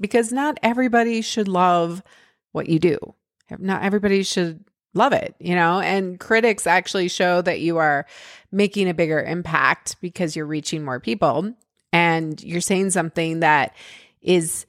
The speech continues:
inspiring, quote unquote, hatred <laughs> or critique, and which also means that there are people who are loving it as well. And so that kind of feedback isn't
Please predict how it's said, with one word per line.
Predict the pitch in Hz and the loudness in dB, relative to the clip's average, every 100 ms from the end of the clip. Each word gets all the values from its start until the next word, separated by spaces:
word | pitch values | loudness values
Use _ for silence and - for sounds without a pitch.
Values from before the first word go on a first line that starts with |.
| _ | _
inspiring, | 175 180 - 175 180 180 165 165 156 185 190 196 _ | -6 -4 2 4 4 2 0 -6 -10 -14 -18 -20 _
quote | - 190 | -2 -2
unquote, | 175 185 160 | 0 -2 2
hatred | 208 208 - 175 196 - - - | 2 2 4 4 4 2 -4 -14
<laughs> | - | -2
or | 226 | 0
critique, | 220 - 208 - 247 220 - - - - - - | 0 0 0 0 -2 -2 -8 -14 -14 -14 -16 -4
and | 226 220 196 180 175 185 226 254 - - _ _ | 2 4 6 4 4 0 -2 -4 -8 -20 _ _
which | 196 185 | -2 0
also | 160 180 190 | 0 0 0
means | 165 151 156 | -2 -2 0
that | 139 - - - | 0 0 -6 -8
there | 165 139 | -4 -4
are | |
people | - - 131 | -6 -10 -10
who | 131 151 | -8 -4
are | 151 131 | -2 -2
loving | - 147 156 151 135 135 | -2 -2 -2 -2 -6 -6
it | 104 - _ - | -6 -8 _ -4
as | 147 165 | -2 2
well. | 165 - - _ _ _ _ _ _ _ - 202 | 2 0 -10 _ _ _ _ _ _ _ -8 -2
And | 202 180 | 0 2
so | 214 202 190 185 - - - _ _ _ _ _ _ _ _ _ _ - | 4 4 4 2 -4 -20 -20 _ _ _ _ _ _ _ _ _ _ -2
that | 277 339 | -2 -2
kind | - 349 | -4 -2
of | 294 | -2
feedback | - 220 208 247 262 262 _ _ _ | -2 -2 2 2 2 -2 _ _ _
isn't | 202 214 220 220 190 | 0 2 2 0 -2